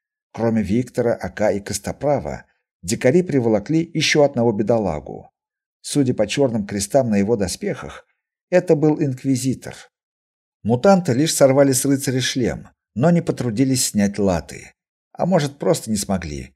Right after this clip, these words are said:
Ума не хватило справиться с хитрыми пряжками и застёжками. По всей видимости, зеленокожие решили принести в жертву всех четверых пленников сразу. Крестоносца прямо в боевой броне примотали прочными верёвками к стволу.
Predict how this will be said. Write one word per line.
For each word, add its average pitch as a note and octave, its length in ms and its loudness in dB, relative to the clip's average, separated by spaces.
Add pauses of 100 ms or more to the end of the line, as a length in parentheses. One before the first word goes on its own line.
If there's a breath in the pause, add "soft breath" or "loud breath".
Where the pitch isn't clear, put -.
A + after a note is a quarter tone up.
(200)
Ума F3 240 4
не C#3 120 0
хватило B2+ 400 0
справиться C3+ 520 2
с - 60 -6
хитрыми A#2+ 400 -2
пряжками C3+ 480 0
и C3+ 120 -6
застёжками. G#2 840 -6 (680)
По D#2 120 -6
всей - 300 -4
видимости, E2+ 800 -6 (340)
зеленокожие E3 720 2
решили D3+ 360 -2
принести A2 460 -2
в A2+ 60 -4
жертву D3+ 560 -2 (200 loud breath)
всех E3+ 320 2
четверых B2+ 460 -2
пленников A2 500 -2
сразу. D2 640 -8 (680)
Крестоносца D#3 680 2
прямо C3+ 320 4
в F#2 80 -6
боевой A2+ 360 4
броне G#2+ 400 0
примотали A#2 520 0
прочными C#3+ 580 -2
верёвками G#2 520 -2
к G#2 80 -10
стволу. F2+ 600 -8